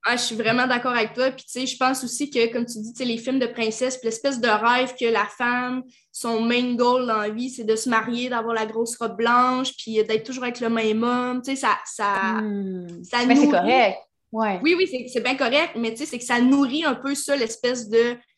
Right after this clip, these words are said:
Speaker 1: c'est l'homme qui doit prendre en charge, puis c'est l'homme qui doit justement être comme le pourvoyeur. Tu sais, ça nourrit comme ce, cet idéal-là qui fait que dans notre société, mettons, quand, même si on n'adhère pas nécessairement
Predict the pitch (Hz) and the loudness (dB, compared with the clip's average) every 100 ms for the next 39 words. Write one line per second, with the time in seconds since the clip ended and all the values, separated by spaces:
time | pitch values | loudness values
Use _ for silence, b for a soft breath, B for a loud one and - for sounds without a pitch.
0 | - - 226 247 262 262 214 214 214 240 | -8 -2 2 2 2 0 -2 -2 0 -2
1 | 233 220 214 - 233 233 233 233 - 220 | 0 0 0 -2 -2 -2 -4 -6 -10 -14
2 | - 214 226 240 247 240 202 226 226 226 | -6 -2 0 0 -2 -4 -6 0 2 2
3 | 226 - 220 220 226 220 220 233 214 214 | 0 -2 -2 -2 0 -2 -2 -2 -2 -2
4 | 254 233 226 202 220 233 247 226 220 247 | -4 -2 0 2 2 0 -6 -4 0 0
5 | 240 302 277 269 240 196 190 b b b | 0 -2 -2 -4 -2 -4 -4 b b b
6 | _ - 202 - _ 240 233 233 226 226 | _ -8 -8 -10 _ -2 2 6 6 6
7 | 220 214 214 226 339 - b b _ - | 4 4 4 4 0 -6 b b _ -8
8 | 247 269 285 285 269 262 277 240 208 247 | -6 0 0 0 4 4 4 0 -2 0
9 | 247 240 240 233 226 220 320 240 247 285 | 0 -2 -4 -6 -6 -8 -6 -6 -4 -6
10 | 247 226 - 233 269 277 233 214 208 208 | -2 -4 -2 -2 -2 -2 -2 0 0 -2
11 | - 294 254 233 220 | -2 -2 -2 -2 -2